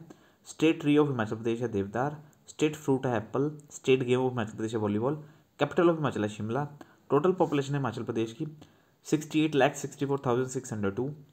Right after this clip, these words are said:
सेंसेक्स टू थाउजेंड इलेवन के accordingly। टोटल एरिया of हिमाचल प्रदेश है फिफ्टी फ़ाइव थाउजेंड सिक्स हंड्रेड सेवेंटी थ्री। टोटल फॉरेस्ट एरिया हिमाचल प्रदेश का थर्टी सेवन थाउजेंड थर्टी थ्री।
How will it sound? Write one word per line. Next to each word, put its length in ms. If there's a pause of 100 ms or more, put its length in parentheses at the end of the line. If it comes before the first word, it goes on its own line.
सेंसेक्स 440
टू 120
थाउजेंड 360 (120)
इलेवन 260
के 120
accordingly। 380 (540)
टोटल 180
एरिया 220
of 60
हिमाचल 260
प्रदेश 280
है 120 (420)
फिफ्टी 220
फ़ाइव 220
थाउजेंड 220
सिक्स 240
हंड्रेड 180
सेवेंटी 240
थ्री। 180 (560)
टोटल 200
फॉरेस्ट 380
एरिया 160
हिमाचल 240
प्रदेश 200
का 80
थर्टी 200
सेवन 240
थाउजेंड 380 (500)
थर्टी 160
थ्री। 220